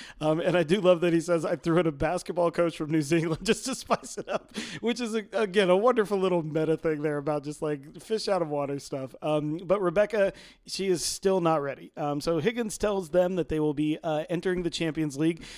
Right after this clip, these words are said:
Again, if anybody wants to know what that is, it's a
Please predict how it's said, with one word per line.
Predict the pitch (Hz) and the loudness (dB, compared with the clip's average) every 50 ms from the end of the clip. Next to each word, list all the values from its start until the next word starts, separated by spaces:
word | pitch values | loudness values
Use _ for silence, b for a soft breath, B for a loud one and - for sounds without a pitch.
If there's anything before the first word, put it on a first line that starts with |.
| B B | B B
Again, | - 170 165 214 226 220 | -6 -2 0 2 2 2
if | 214 220 | 2 0
anybody | 254 262 247 240 226 214 | 0 0 2 2 4 4
wants | 202 202 196 - | 4 4 2 2
to | - 175 | 0 0
know | 175 175 | 2 2
what | 170 - | 2 2
that | 175 160 156 | 2 2 2
is, | 160 160 160 160 160 151 147 - - | 2 2 2 2 0 -2 -4 -8 -6
it's | - 170 135 - | -6 -8 -6 -2
a | 170 160 160 160 160 160 | -2 0 0 0 0 -2